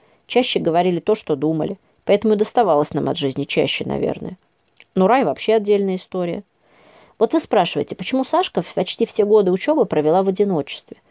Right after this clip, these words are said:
Почему не нашла себе подруг по интересам, чтобы вместе ходить на концерты и устраивать засады у его офиса? Ведь были же в Москве ещё поклонницы Туманова, и встретить их на том же концерте не составило бы труда.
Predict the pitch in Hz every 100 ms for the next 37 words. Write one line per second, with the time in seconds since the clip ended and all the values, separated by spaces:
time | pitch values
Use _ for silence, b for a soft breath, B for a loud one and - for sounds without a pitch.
0 | b - - 277 277 170 170 156 - -
1 | - 156 226 - 202 190 196 185 180 185
2 | - - 165 175 175 175 170 160 151 143
3 | 143 147 202 233 - - - 151 143 143
4 | - 147 143 143 147 147 151 - - -
5 | - b b b b b - 160 156 349
6 | 285 180 170 - 185 190 202 165 143 143
7 | 127 - - 175 160 - - - b b
8 | - - 208 208 180 170 165 190 175 180
9 | 165 180 254 254 151 151 143 - 185 180
10 | 165 165 196 170 -